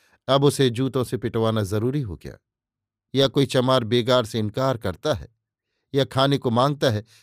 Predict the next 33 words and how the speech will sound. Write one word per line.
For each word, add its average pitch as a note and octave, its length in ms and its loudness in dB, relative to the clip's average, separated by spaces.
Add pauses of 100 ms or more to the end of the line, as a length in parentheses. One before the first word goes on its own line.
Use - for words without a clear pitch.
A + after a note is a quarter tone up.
(120)
तो D#3 60 0
इस D3+ 160 2
अपराध C3+ 380 2
में C#3 100 -2
उसे B2+ 160 -6
पीटना C#3 420 -6
पड़ेगा, E2+ 400 -8 (800)
और B2 200 4
कभी-कभी A#2 580 0
तो A#2 220 -4 (360)
इतना C3+ 580 -2 (160)
कि C3 80 0
वो A#2 200 0
मर G#2 220 0
भी G#2+ 160 -6
सकता D2+ 400 -12
है। C#2+ 140 -18 (840)
केवल E3+ 240 4
पुरुष E3 360 0
ही G3 80 0
नहीं, D#3 240 -2 (560)
स्त्री D#3 320 -2
को D#3 160 0
भी F3 120 0
पीटा C3 320 -4
जाता। D#2 320 -10 (920)
ऐसी C#3 280 2
हालत B2+ 340 0
में C3 120 -2
यदि A#2+ 180 0
वो A2+ 120 -2
गर्भिणी G#2+ 540 -2
है G2 120 -10